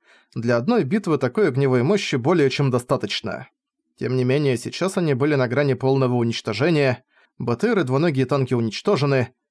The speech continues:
а потери пехоты превысили семьдесят процентов. Силы на линии фронта, ответственные за их разгром, были теми же сорока людьми летающего отряда.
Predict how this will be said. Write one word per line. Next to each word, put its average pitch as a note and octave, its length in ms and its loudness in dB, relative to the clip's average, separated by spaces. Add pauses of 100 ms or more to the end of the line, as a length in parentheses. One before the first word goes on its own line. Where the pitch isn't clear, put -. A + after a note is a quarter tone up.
а B3+ 100 -2
потери D3+ 300 0
пехоты C3+ 400 -2
превысили C#3 480 0
семьдесят C3 420 -2
процентов. - 800 -4 (420)
Силы C#3+ 400 -2
на C#3+ 140 2
линии C3 240 2
фронта, C#3 500 0
ответственные B2+ 560 -2
за B2 120 0
их B2 100 -2
разгром, B2+ 560 0 (340)
были F#3 260 2
теми G#3 280 2
же B2+ 140 0
сорока A#2+ 360 -2
людьми A#2 320 0
летающего C3 640 2
отряда. A#2 540 -2